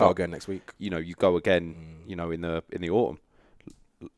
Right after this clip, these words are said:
Speaker 1: like, that's
Speaker 2: Yeah.
Speaker 1: you till Paris, you know.
Speaker 2: Yeah, exactly.
Speaker 1: So what, what brought you out of that? How, you know, how was your mindset and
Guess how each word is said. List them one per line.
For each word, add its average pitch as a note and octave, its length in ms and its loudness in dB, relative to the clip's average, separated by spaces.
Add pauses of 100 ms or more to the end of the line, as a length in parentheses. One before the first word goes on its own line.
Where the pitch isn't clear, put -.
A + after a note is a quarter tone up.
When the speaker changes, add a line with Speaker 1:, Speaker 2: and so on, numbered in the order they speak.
(300)
Speaker 1:
like, E2+ 140 -2
that's - 200 0
Speaker 2:
Yeah. A2 40 0
Speaker 1:
you G2+ 80 0
till D#2+ 180 -6
Paris, G#2 500 2
you F#2+ 80 -4
know. D#2+ 100 -4
Speaker 2:
Yeah, - 280 -10
exactly. - 340 -14
Speaker 1:
So A2 140 0
what, C#3+ 200 2 (220)
what A#2+ 180 0
brought B2+ 180 6
you G2 100 4
out G2+ 120 8
of D#2+ 60 2
that? E2 140 4
How, G2+ 240 2 (220)
you F#2+ 80 -8
know, D#2 100 -4
how G#2 120 0
was G2+ 120 0
your G2 100 -6
mindset F2+ 380 0
and F#2 240 -8